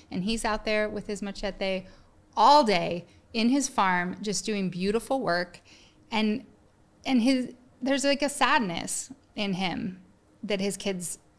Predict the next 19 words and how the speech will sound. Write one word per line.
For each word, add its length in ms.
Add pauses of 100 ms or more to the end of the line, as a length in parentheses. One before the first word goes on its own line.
are 140
not 180
interested, 540 (120)
that 120
his 140
kids 200
are 140
not 220
there. 340 (500)
Um, 560 (760)
there's, 560 (840)
but 200
then 140
also 300
an 100
excitement 600
that 120
someone 400
young 560